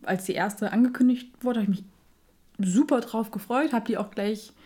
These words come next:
weggesuchtet und hab dann allerdings auch relativ schnell wieder alles vergessen, was <laughs> passiert ist. Ähnlich bei der zweiten Staffel, auch super drauf gefreut, in einem Rutsch durchgeguckt und dann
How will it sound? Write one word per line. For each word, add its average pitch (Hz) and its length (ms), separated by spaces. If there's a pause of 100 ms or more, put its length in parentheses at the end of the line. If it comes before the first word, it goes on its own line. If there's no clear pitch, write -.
(400)
weggesuchtet 285 1040 (560)
und 247 600 (220)
hab - 280
dann 240 220
allerdings 233 540
auch 240 340
relativ 240 500
schnell 220 540
wieder 240 640 (720)
alles 196 260
vergessen, 226 440
was 175 200
<laughs> - 0
passiert 247 640 (240)
ist. 220 260 (500)
Ähnlich 240 340
bei 196 160
der 185 140
zweiten 190 340
Staffel, 294 360
auch 196 240
super 190 340
drauf 185 280
gefreut, 240 580 (1300)
in 220 340
einem 202 260
Rutsch 202 260
durchgeguckt 190 720
und 320 300
dann 339 460